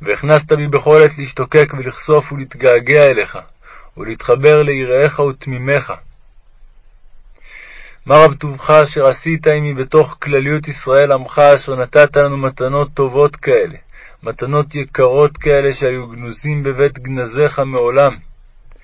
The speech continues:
עד שבא מושיע ורב נאמן ביתך, משה רבנו עליו השלום, והביא לנו חמדה גנוזה, שעשועים יום יום, אשר אין ארוך אליה, וכל חפצים לא ישבו בה.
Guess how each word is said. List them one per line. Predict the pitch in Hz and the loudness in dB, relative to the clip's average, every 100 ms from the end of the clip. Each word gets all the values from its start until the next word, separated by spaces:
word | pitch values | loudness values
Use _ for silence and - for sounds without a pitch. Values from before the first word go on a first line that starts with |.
| - - - - - | -20 -20 -20 -20 -4
עד | 104 | -4
שבא | - 117 143 | -2 2 4
מושיע | 151 143 - 156 156 143 | 4 2 -6 -2 0 0
ורב | 127 131 147 131 | 0 4 4 2
נאמן | 131 127 143 143 | -2 -2 -2 -2
ביתך, | 131 127 - 151 127 135 | -4 -4 2 2 2 -4
משה | 120 - 139 | -6 -2 0
רבנו | 135 147 143 | 2 0 0
עליו | 131 143 139 | 4 4 2
השלום, | 131 127 135 143 135 - - - - | -2 -2 0 -2 -4 -14 -20 -20 -20
והביא | - 117 117 135 151 | -8 -6 -4 -2 -2
לנו | 147 139 | -2 -6
חמדה | - 135 131 135 147 | -8 -10 -6 2 2
גנוזה, | 143 135 135 120 117 147 139 | 2 -2 -10 -6 4 4 4
שעשועים | - 127 - - 147 147 | 2 2 0 -6 -6 -6
יום | 139 147 139 | -2 -2 -2
יום, | 135 147 143 - - - - | -2 -2 -4 -8 -20 -20 -14
אשר | - 117 - 123 - | -10 -10 -6 -6 -2
אין | 151 156 113 | -2 0 0
ארוך | 131 135 151 - | 2 4 2 2
אליה, | 131 85 82 - - - - - - | -2 -2 -6 -18 -20 -20 -20 -20 -18
וכל | - - 147 147 | -16 -2 0 0
חפצים | 143 - 131 - 151 143 | -2 -4 -8 -6 -6 -4
לא | 131 | -4
ישבו | 117 110 135 151 | -6 -8 -4 -2
בה. | 107 | -2